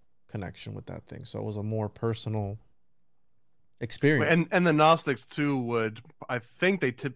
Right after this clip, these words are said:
Speaker 2: typically have that aspect of the demiurge, which is not present in, in this sort of Rosicrucian
Speaker 1: Yes.
Speaker 2: breakdown.
Speaker 1: They believe in
Speaker 2: They don't
Speaker 1: God and, and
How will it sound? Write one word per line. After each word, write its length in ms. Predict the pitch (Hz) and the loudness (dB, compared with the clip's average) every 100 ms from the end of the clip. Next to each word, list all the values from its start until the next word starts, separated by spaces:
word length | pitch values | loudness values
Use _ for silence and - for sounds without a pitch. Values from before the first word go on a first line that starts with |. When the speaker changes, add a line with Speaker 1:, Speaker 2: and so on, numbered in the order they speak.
| _ | _
Speaker 2:
typically 440 | 135 135 131 127 120 | -6 -6 -4 -2 2
have 280 | 120 113 | 2 2
that 300 | 117 107 104 - - | 2 2 0 -4 -2
aspect 440 | 117 107 - 113 | 0 0 -4 -6
of 80 | 113 | -6
the 80 | 107 | -8
demiurge, 540 | 98 120 110 101 95 | -4 -4 -4 -4 -6
which 240 | - 104 - - | -8 -10 -12 -14
is 160 | 117 117 | -10 -2
not 260 | 120 113 | 0 -2
present 560 | - 123 123 110 104 101 | -4 -2 -2 -2 -8 -8
in, 340 | 107 101 98 - - - - _ - | -8 -8 -10 -12 -20 -20 -20 _ -10
in 200 | 113 104 | -8 -4
this 200 | 113 107 | -4 -4
sort 200 | - 117 | -2 0
of 80 | 107 | 0
Rosicrucian 920 | 113 104 101 131 120 101 110 98 95 | -2 -4 -8 0 2 2 -2 -4 -4
Speaker 1:
Yes. 80 | 90 | -2
Speaker 2:
breakdown. 240 | 101 135 | 4 8
Speaker 1:
They 40 | 151 | 10
believe 240 | 165 170 | 10 10
in 100 | 156 | 8
Speaker 2:
They 80 | 143 | 8
don't 60 | 147 | 10
Speaker 1:
God 200 | 143 131 | 10 6
and, 240 | 123 - | 2 -2
and 340 | 143 135 117 | 2 4 4